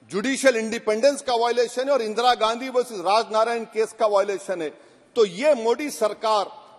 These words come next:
जुडिशरी के पावर्स को छीनकर खुद जज, जूरी, एग्जीक्यूशन बन रही है।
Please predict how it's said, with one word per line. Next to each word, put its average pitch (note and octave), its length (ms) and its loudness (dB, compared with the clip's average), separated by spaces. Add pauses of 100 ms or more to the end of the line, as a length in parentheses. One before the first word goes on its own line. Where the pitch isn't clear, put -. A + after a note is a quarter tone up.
(520)
जुडिशरी B3+ 720 0
के C4 200 0
पावर्स A#3 400 2
को B3+ 160 -2
छीनकर B3 600 -2 (580)
खुद A3+ 380 -2
जज, A3+ 380 2
जूरी, C4+ 260 -2
एग्जीक्यूशन B3 600 -2
बन A#3+ 160 -4
रही A#3+ 220 -2
है। A3+ 120 -2